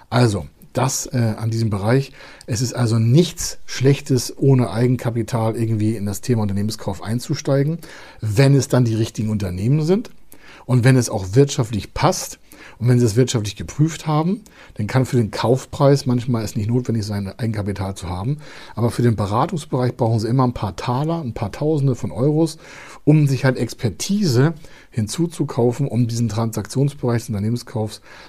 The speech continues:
auch sicher abzusetzen und auch vielleicht mal vorher zu überlegen,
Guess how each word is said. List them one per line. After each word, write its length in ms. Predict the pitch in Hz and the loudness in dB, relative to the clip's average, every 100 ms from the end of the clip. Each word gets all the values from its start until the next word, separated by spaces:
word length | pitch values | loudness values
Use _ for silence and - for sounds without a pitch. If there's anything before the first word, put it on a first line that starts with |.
| - | -6
auch 200 | 117 95 | -4 -4
sicher 640 | 87 101 113 - 120 110 - | -2 -2 -2 0 0 -2 -8
abzusetzen 920 | - - - 98 80 76 - 117 135 160 | -8 -8 -6 -6 -6 -10 -10 -6 -6 -6
und 160 | - 135 | -2 -2
auch 160 | 120 107 | -2 -6
vielleicht 800 | - - 120 123 180 190 - - | -10 -4 -2 0 0 0 -2 -2
mal 180 | 127 | -2
vorher 600 | 120 - - 233 240 160 131 | -2 -6 0 2 4 2 0
zu 140 | - | 0
überlegen, 520 | 117 107 131 151 127 | 0 2 4 4 2